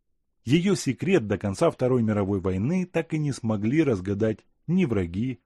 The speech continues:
ни союзники. Он прекрасно помнил, как утром седьмого декабря тысяча девятьсот сорок первого года Евгения Ледина, инженера по образованию, а по званию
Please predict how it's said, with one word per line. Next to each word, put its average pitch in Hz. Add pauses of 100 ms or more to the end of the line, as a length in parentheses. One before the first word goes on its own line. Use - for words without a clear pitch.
(160)
ни 180
союзники. 78 (500)
Он 180
прекрасно 170
помнил, 92
как 78 (120)
утром 131
седьмого 131
декабря 104
тысяча 139
девятьсот 110
сорок 123 (100)
первого 90
года 139 (240)
Евгения 143
Ледина, 113 (140)
инженера 101
по 92
образованию, 104
а 110
по 104
званию 120